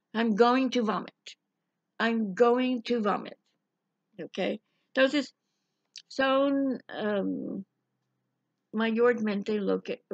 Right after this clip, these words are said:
también si como uno es resfria-, ah, resfriado,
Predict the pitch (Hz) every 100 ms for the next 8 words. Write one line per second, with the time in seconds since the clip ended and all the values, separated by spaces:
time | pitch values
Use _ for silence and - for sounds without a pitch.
0 | 202 _ _ _ - 247 262 262 262 240
1 | 233 208 156 214 226 220 214 208 196 208
2 | 208 - 208 190 180 - 175 165 185 202
3 | 202 - 196 185 185 190